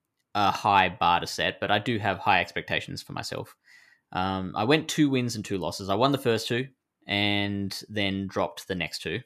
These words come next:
I do take some solace in the fact that my two losses were against two of the best battlers in the country,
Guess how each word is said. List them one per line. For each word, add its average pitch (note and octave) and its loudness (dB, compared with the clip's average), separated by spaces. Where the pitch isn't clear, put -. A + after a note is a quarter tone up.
I A#2 4
do D3+ 2
take - -2
some G2+ -4
solace F#2+ -2
in G2 -10
the F#2+ -6
fact - -6
that - -4
my A#2 6
two D3+ 0
losses C3 -2
were G#2+ 0
against G2 -6
two A2 -2
of G2+ -2
the G#2+ 0
best F#2+ -2
battlers F2 0
in E2+ -6
the D#2+ -10
country, F2+ -8